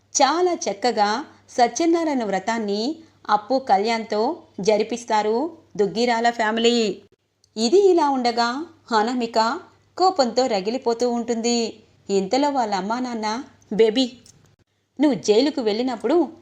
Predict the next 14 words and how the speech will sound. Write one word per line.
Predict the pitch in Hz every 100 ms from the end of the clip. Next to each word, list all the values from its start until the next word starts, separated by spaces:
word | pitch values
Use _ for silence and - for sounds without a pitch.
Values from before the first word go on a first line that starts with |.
| -
అప్పుల | 208 185 254 269
వాళ్ళంతా | 240 226 202 262 311 - - _ 262
మాపై | 294 214 240 269 247 - _ - 196
ఎంతగా | 202 233 262 262
విరుచుకుపడ్డారో | 226 233 262 254 240 208 233 294
నీకు | 277 277
తెలీదు. | - 202 226 233 240 - - _ _ _ -
ఆ | 233
కళ్యాణ్తో | - 180 202 262 240 240 233 - - _ _
పెళ్ళయ్యి | 262 294 349 269 240 240 - _ _
చక్కగా | - 190 - 226 240 226 - _ 262
నీ | 262
మాట | 175 185 240
విని | 240 220 294 311